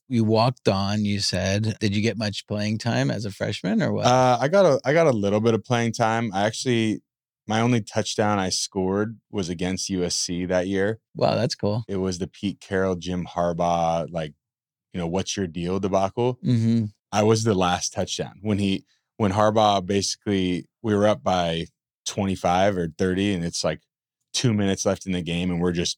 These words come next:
Speaker 2: pounding them driving down.
Speaker 1: Mm-hmm.
Speaker 2: And we get down to the five-yard line, and they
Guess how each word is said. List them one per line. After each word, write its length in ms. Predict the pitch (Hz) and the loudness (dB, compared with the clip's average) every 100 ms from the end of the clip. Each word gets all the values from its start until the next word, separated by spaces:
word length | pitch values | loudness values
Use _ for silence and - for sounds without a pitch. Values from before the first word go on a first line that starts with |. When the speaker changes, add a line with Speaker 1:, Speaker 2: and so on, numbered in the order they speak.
| _ | _
Speaker 2:
pounding 500 | - 95 98 90 90 | -6 -4 -2 -2 -2
them 180 | 90 85 | -2 -2
driving 440 | 90 85 85 85 | 0 0 0 -2
down. 320 | 80 80 90 | -4 -2 -4
Speaker 1:
Mm-hmm. 320 | 98 123 131 123 - _ _ | -2 0 0 0 -6 _ _
Speaker 2:
And 120 | 92 90 | -4 -2
we 60 | |
get 160 | 87 87 | 0 0
down 220 | 95 95 | 2 2
to 80 | 92 | 0
the 80 | 90 | 2
five-yard 520 | 98 95 90 90 101 | 2 2 2 0 0
line, 260 | 90 87 | -2 -2
and 260 | 85 82 78 | -4 -6 -6
they 160 | 78 | -8